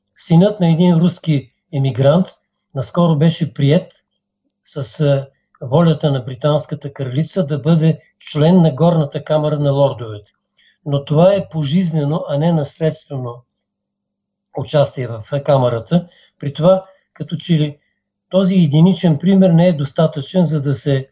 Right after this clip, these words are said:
отхвърли цялостната логика на, на твърдението, че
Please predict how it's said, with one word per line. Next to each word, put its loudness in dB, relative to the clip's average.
отхвърли 2
цялостната 0
логика 0
на, 0
на -4
твърдението, 0
че -12